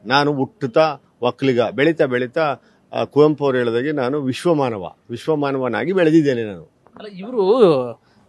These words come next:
Speaker 2: ಅಂದ್ರೆ ಈ ಒಕ್ಕಲಿಗ ಅನ್ನೋ ಒಂದು ಪ್ಲೇ ಕಾರ್ಡ್‌ನೇ ಜಾಸ್ತಿ ಯೂಸ್ ಮಾಡ್ತಾ ಇದ್ದಾರೆ ಅಂದ್ರೆ ಜ-, ಜಾತಿ ಆಧಾರದ ಮೇಲೆ ಇವರು ಚುನಾವಣೆ ನಡೆಸೋದಾ ಅಂತ?
Speaker 1: ಆ, ಒಕ್ಕಲಿಗ ಸಮುದಾಯ ನಾಲ್ಕೂವರೆ ಲಕ್ಷ ಮತದಾರರಿದ್ದಾರೆ. ಈ ಬಾರಿ ಬಿ ಜೆ ಪಿ ಪ್ರತಾಪ್ ಸಿಂಹನಿಗೆ ಟಿಕೆಟ್ ತಪ್ಪಿಸಿದ್ದಾರೆ,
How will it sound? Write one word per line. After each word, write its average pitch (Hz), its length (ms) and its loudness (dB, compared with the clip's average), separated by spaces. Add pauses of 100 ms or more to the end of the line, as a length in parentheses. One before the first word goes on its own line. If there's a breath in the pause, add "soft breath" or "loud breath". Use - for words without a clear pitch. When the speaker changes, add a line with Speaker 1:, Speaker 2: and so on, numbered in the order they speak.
Speaker 2:
ಅಂದ್ರೆ 208 300 6
ಈ 175 40 6
ಒಕ್ಕಲಿಗ 156 680 4
ಅನ್ನೋ 226 440 4
ಒಂದು 208 180 2
ಪ್ಲೇ 196 200 4
ಕಾರ್ಡ್‌ನೇ 220 340 6
ಜಾಸ್ತಿ 180 440 4
ಯೂಸ್ 202 200 2
ಮಾಡ್ತಾ 190 260 2
ಇದ್ದಾರೆ 175 180 4
ಅಂದ್ರೆ 185 240 2
ಜ-, 170 120 0
ಜಾತಿ 160 300 4
ಆಧಾರದ 214 300 6
ಮೇಲೆ 220 280 2
ಇವರು 208 220 6
ಚುನಾವಣೆ 190 300 0
ನಡೆಸೋದಾ 165 320 0
ಅಂತ? 143 180 -4 (840)
Speaker 1:
ಆ, 123 200 -6
ಒಕ್ಕಲಿಗ 117 500 -6
ಸಮುದಾಯ 120 520 -4
ನಾಲ್ಕೂವರೆ 113 540 -4
ಲಕ್ಷ 107 220 -8
ಮತದಾರರಿದ್ದಾರೆ. 95 840 -10 (1200)
ಈ 143 100 2
ಬಾರಿ 151 260 2
ಬಿ 135 180 0
ಜೆ 143 160 -2
ಪಿ - 140 -10
ಪ್ರತಾಪ್ 131 380 -6
ಸಿಂಹನಿಗೆ 117 360 -10
ಟಿಕೆಟ್ 117 320 -12
ತಪ್ಪಿಸಿದ್ದಾರೆ, 87 540 -12